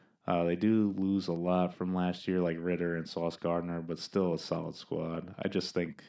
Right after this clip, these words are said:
you know, this is a lot of points to give Tulsa, especially the way Tulsa's quarterback, uh, Davis Brin, has been playing.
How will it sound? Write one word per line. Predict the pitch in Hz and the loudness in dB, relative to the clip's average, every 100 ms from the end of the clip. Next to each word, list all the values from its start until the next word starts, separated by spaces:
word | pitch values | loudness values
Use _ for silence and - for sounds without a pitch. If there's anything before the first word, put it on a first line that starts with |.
| - _ _ | -20 _ _
you | - | -6
know, | 82 | -4
this | 85 98 | 0 0
is | - | 0
a | 80 | -4
lot | 82 78 | -4 -6
of | |
points | - 92 85 - | -4 -2 -2 -4
to | |
give | 82 85 - | -2 -2 -2
Tulsa, | - 90 - 82 | -2 -2 -2 -6
especially | - 92 - 85 | -2 -2 0 -2
the | 82 | 0
way | 85 85 | 0 0
Tulsa's | - 87 87 98 | -2 -4 -4 -8
quarterback, | - 90 85 85 82 80 | -2 0 0 -2 -4 -4
uh, | 82 82 | -4 -2
Davis | 87 82 82 | -2 -2 -4
Brin, | - 87 95 | -4 -2 -2
has | 82 | -2
been | 87 82 | -8 -12
playing. | - 85 82 | -8 -6 -6